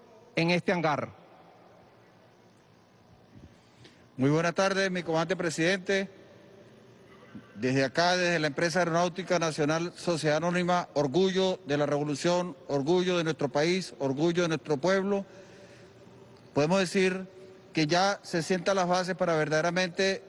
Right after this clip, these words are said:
Speaker 2: pasar a ser producción aeronáutica y diseño aeronáutico. Esas aeronaves que usted presentó allí, aquí se van a instalar sus líneas de ensamblajes, desde el material compuesto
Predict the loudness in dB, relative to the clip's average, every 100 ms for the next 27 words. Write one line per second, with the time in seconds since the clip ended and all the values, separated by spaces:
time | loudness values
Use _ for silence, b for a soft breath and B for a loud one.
0 | -10 -2 0 2 0 0 0 0 -2 -10
1 | -14 -4 0 2 0 -2 0 2 0 2
2 | 2 0 -4 -2 0 0 -2 -4 -2 0
3 | 0 0 0 0 2 0 -2 -8 -10 -14
4 | -16 B B B B B B -10 -4 0
5 | 2 2 2 2 0 -4 -4 -2 -2 -2
6 | -2 0 0 -2 -4 -10 -14 -6 -4 0
7 | 0 2 2 0 0 0 0 -2 -2 0
8 | 0 -4 -14 -20 -8 0 2 2 2 0
9 | 0 0 0 0 -4 -10 -14 -6 -2 0
10 | 2 2 0 0 0 0 0 -2 0 -2
11 | 0 0 0 0 -2